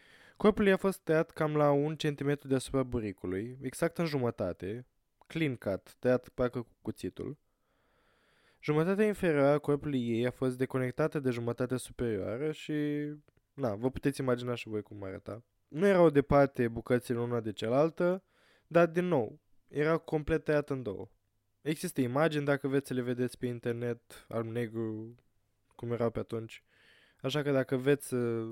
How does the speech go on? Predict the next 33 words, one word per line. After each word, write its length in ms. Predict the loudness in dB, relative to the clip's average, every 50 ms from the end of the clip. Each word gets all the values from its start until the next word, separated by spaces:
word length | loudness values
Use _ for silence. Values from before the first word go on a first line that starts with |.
| -10 -14 -16 -20 -20 -20 _
vedeți 380 | -2 -2 2 2 2 0 2
mai 140 | -2 -4 -4
departe, 640 | -4 -2 0 0 -2 -2 -2 -4 -4 -2 -2 -4 -6 _ _ _ _ _ _ _ _
sunteți 360 | -14 -10 -8 -6 -6 -6 -6
invitați 440 | -8 -10 -6 -6 -6 -6 -6 -8 -10
să 380 | -8 -6 -6 -6 -6 -8 -10 -12 -16 -20 _
căutați. 600 | -6 -4 -4 -4 -2 -2 -4 -4 -4 -6 -10 _ _ _ _ _ _ _ _ _ _
De 240 | _ -18 -6 -2 0
asemenea, 520 | 0 0 0 -2 -2 -2 0 0 0 0 -2
sânul 380 | -4 -6 -6 -6 -4 -4 -2
ei 140 | -2 -2 -4
drept 580 | -2 -2 0 0 0 0 -2 -4 -14 _ -10 -10
a 60 | -10
fost 260 | -6 -6 -6 -6 -2
tăiat, 540 | -2 0 0 0 -2 -4 -8 -10 -14 -20 _ _ _ _ _ _ _ _ _ _ _ _ _ _ _ _ _ _ _ _ _
uh, 300 | -2 2 4 4 4 2 2
iar 200 | 2 4 4 4
poliția 480 | 4 2 0 0 0 -2 0 2 4 4
a 80 | 4
observat 480 | 4 2 2 0 0 2 2 0 0 0
că 320 | 0 0 2 4 4 2
fiecare 500 | 0 -4 -4 -2 -2 -2 0 0 0 0
dintre 240 | 0 -2 -6 -8 -8
degetele 480 | -4 -4 -4 -4 -6 -8 -6 -4 -4 -2
mari 240 | -2 -2 0 0
de 40 | 0
la 100 | -2 -2
picioare 760 | -4 -6 -12 -6 -4 -2 -2 -2 -4 -4 -6 -6 -6 -8 -8 _ _ _ _ _ _ _ _ _ _ _ _ _
erau 220 | -2 0 0 2 0
vopsite 540 | 0 -2 -4 -6 -8 -8 -8 -8 -6 -6
într-un 320 | -6 -6 -4 -6 -4 -2 0
roșu 280 | 0 0 0 2 0
aprins. 640 | 0 0 -2 -4 -6 -6 -6 -8 -12 -16 -20 -20 _